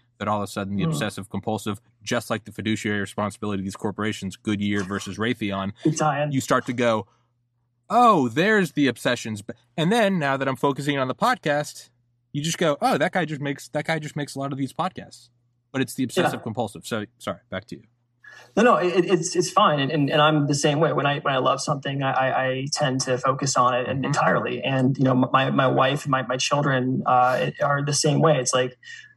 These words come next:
Speaker 2: I'm, I'm, I'm torn apart right now, dude. Like, I, I missed, um, I get emotional sometimes when I, when I talk about this 'cause I'm just so mad about everything, uh, when it comes, I'm really am enraged. I, I, I mentioned that in my Substack article that I released today, uh,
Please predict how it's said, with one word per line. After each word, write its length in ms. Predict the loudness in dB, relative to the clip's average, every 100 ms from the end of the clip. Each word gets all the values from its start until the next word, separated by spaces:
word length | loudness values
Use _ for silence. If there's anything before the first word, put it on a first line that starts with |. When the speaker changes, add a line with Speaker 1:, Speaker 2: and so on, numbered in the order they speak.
| 2
Speaker 2:
I'm, 100 | 6
I'm, 400 | 8 8 4 2 2
I'm 240 | 4 4
torn 260 | 4 4 4
apart 320 | 2 2 2
right 100 | -2
now, 160 | -4 -4
dude. 280 | -2 -2 0
Like, 160 | 2
I, 140 | 2 2 -2 _ _ _ _ 2
I 120 | 6
missed, 320 | 8 6 4
um, 360 | 4 4 0 -8 _ _ _ _ _ _ _ _ -2
I 100 | 4
get 140 | 6 6
emotional 420 | 4 2 2 2
sometimes 460 | 4 4 4 4
when 120 | 2 2
I, 100 | 2
when 100 | 0
I 40 |
talk 260 | 4 4 6
about 220 | 2 4
this 180 | -2 2
'cause 100 | 6
I'm 100 | 6
just 180 | 6
so 160 | 4 2
mad 260 | 0 -2 0
about 220 | 0 2
everything, 520 | 0 -2 -2 -2 2
uh, 140 | 4 4
when 100 | 2
it 80 | 0
comes, 220 | -2 4
I'm 180 | 4 6
really 280 | 6 6 4
am 100 | 4
enraged. 440 | 0 -2 -2 0
I, 200 | 2 2
I, 100 | 2
I 20 | 2
mentioned 320 | 2 2 2
that 160 | 2
in 60 | 2
my 80 | -2
Substack 440 | 0 0 2 2 2
article 280 | 0 0 0
that 60 |
I 40 | 2
released 300 | 2 -2 -2
today, 420 | 2 4 2 2
uh, 340 | 2 4 2